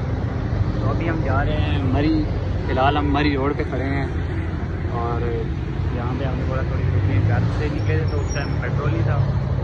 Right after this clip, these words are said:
पेट्रोल डलवाया है तो ब्लॉग स्टार्ट करना याद नहीं रहा। मैंने कहा, अभी वकील भाई ने याद करवाया तो मैंने कहा,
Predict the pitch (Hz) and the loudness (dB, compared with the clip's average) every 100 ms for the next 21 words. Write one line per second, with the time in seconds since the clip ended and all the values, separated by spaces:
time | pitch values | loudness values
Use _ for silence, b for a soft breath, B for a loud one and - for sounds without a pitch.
0 | - 135 135 135 156 151 139 139 143 135 | 0 0 0 0 0 -2 0 0 0 -2
1 | 127 127 120 - - - - - - 127 | 0 -2 -2 -2 -4 -4 -4 -4 -2 -2
2 | 143 147 139 143 139 135 123 131 135 139 | -2 0 0 0 -2 0 -2 -2 -2 -2
3 | 131 135 135 135 147 156 - 156 151 147 | -2 -2 -2 -2 -2 -2 -2 -2 -2 -2
4 | 139 135 131 127 135 143 - - 131 139 | -2 -2 -2 -2 -2 -2 -4 -4 -4 -4
5 | - | -4